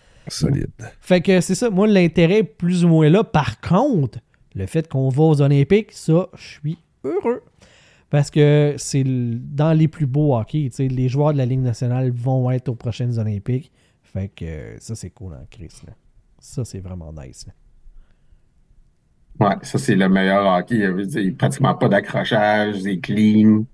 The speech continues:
Speaker 3: ça patine, là, c'est, euh, moi, je check toutes les games de ça, là, c'est tellement bon. C'est, c'est, c'est, il y a, il y a juste ça de mieux, je pense, que les championnats du monde junior.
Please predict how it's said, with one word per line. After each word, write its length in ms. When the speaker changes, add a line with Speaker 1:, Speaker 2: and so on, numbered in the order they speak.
Speaker 3:
ça 260
patine, 600
là, 80
c'est, 380
euh, 280
moi, 120
je 60
check 300
toutes 240
les 160
games 260
de 120
ça, 160
là, 100
c'est 180
tellement 440
bon. 200
C'est, 300
c'est, 160
c'est, 180
il 280
y 40
a, 60
il 100
y 60
a 40
juste 440
ça 140
de 60
mieux, 320
je 120
pense, 300
que 80
les 140
championnats 420
du 100
monde 180
junior. 320